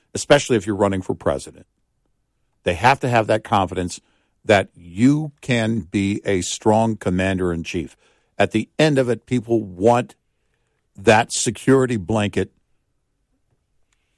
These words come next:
knowing that you're capable of finding the right people, picking the right people,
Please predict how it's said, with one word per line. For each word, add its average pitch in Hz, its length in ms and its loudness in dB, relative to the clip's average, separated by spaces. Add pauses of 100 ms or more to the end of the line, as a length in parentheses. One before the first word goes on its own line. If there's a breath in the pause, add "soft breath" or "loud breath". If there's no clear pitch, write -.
knowing 135 600 2
that 104 360 -2
you're 135 480 0
capable 165 720 0
of 95 100 0
finding 165 580 2
the 151 60 -2
right 139 220 2
people, 113 320 -4
picking 113 380 0
the 107 80 2
right 104 200 0
people, 98 460 0